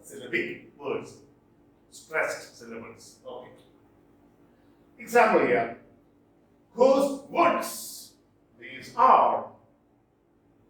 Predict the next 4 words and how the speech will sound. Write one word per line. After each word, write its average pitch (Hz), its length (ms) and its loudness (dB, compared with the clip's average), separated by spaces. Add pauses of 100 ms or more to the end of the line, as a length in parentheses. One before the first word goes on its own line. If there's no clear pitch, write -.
(120)
I 170 200 -2
think, 220 360 -4 (1160)
I 120 220 -8
know. - 600 -2